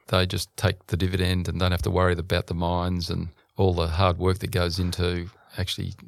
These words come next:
digging it out of ground. There's one called Franco-Nevada that we've got a bit of exposure to in the global funds. But, um, I'm surprised it's not higher,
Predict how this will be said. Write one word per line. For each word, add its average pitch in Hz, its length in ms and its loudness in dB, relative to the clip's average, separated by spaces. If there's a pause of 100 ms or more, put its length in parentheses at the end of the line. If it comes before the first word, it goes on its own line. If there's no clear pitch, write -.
(340)
digging 92 240 -4
it 92 80 -2
out 90 80 -2
of 92 100 -6
ground. 98 160 0
There's 90 140 -2
one 95 120 0
called 87 240 -4
Franco-Nevada 87 840 0
that - 120 -6
we've 87 300 -6 (560)
got 95 120 0
a 85 40 0
bit 87 120 0
of 85 120 -2
exposure 90 420 0
to - 160 -4
in 90 80 0
the 85 80 -2
global 90 320 0
funds. 90 400 -2
But, - 300 -2
um, 95 320 2 (600)
I'm 135 200 8
surprised 98 440 8
it's - 140 -6
not 87 140 2
higher, 92 420 4